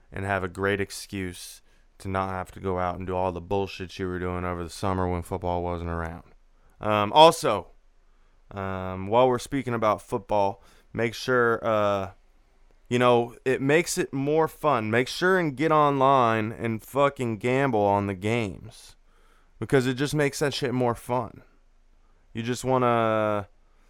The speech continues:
you know, you wanna watch every single game.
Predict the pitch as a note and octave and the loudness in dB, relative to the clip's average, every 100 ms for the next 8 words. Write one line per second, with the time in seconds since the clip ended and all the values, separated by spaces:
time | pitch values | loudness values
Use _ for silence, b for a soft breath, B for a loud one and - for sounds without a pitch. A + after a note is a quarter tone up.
0 | _ _ _ - - A2 F#2+ G#2+ A#2+ A#2 | _ _ _ -18 -10 -6 -4 -4 -4 -2
1 | B2 A2+ A#2+ B2 A2 A2 A#2 G#2+ G2 G#2 | 2 4 2 2 -4 -4 -6 -6 -4 -4
2 | A2 F2 | -4 -8